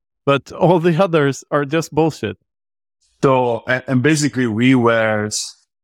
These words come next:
Speaker 2: removed from the Google Play Store in the United States only, thank God, for, like, two months.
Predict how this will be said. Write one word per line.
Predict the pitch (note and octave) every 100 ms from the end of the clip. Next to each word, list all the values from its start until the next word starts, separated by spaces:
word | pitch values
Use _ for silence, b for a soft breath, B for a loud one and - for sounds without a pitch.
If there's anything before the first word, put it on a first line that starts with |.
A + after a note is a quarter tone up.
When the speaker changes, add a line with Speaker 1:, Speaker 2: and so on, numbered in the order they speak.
| _ _ -
Speaker 2:
removed | A2 A2 A#2+ A#2 B2 B2 -
from | B2 A2+ G#2
the | G#2 G2+ G2
Google | G2 A#2 A#2 A#2
Play | A2 - A2
Store | G2+ - A2 A2 B2 B2+ _ _ _ _ -
in | B2
the | G#2+
United | G#2 G#2 G#2+
States | G2 - G#2+ G#2+ - - _ _ _ _ _ _ -
only, | G2+ G#2+ A2+ A#2+
thank | - G2 F#2+
God, | F#2+ G2+ A#2 - -
for, | - G#2+ G2+
like, | F#2+ F2+ _
two | - A2+
months. | G#2 G#2 A#2 - -